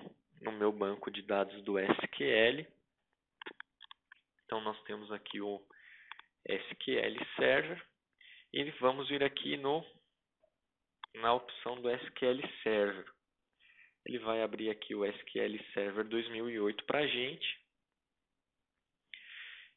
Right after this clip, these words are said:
E então, aqui nós temos a configuração do server. Então, na autenticação, eu coloquei aqui o S Q L Server Authentication.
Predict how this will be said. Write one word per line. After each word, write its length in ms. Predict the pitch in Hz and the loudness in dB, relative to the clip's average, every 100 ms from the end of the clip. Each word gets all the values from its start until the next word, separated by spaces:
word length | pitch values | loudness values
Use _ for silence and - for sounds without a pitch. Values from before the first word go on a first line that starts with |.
| - | -10
E 60 | 135 | -8
então, 340 | 147 - 143 | -6 0 2
aqui 240 | 147 - 147 | 2 2 0
nós 180 | 147 - | 0 0
temos 300 | - 135 147 - - - - _ _ _ _ _ | 0 0 0 -8 -10 -14 -18 _ _ _ _ _
a 100 | 123 | 0
configuração 880 | 120 147 147 - 147 143 - - 131 | 0 -2 -6 -2 0 0 -4 -4 -4
do 100 | 147 165 - | -4 -6 2
server. 480 | 113 110 101 92 92 - _ _ _ _ _ _ _ _ _ _ - | 6 8 6 2 -12 -18 _ _ _ _ _ _ _ _ _ _ 4
Então, 320 | 117 113 113 _ - - - - _ - | 4 6 0 _ -18 -18 -18 -20 _ 6
na 140 | 113 | 10
autenticação, 800 | 117 - 123 - 123 - - 123 | 10 6 2 4 6 4 4 2
eu 40 | |
coloquei 460 | - 117 113 - 117 | 2 2 0 2 0
aqui 260 | 110 117 117 | 2 2 4
o 200 | 113 110 | 6 6
S 220 | 113 - | 6 0
Q 140 | 117 | 4
L 260 | 107 107 101 - | 6 6 2 0
Server 320 | 104 101 104 | 2 2 6
Authentication. 1040 | 110 - 104 107 - - 123 151 - 170 | 4 4 -2 2 2 4 4 8 10 8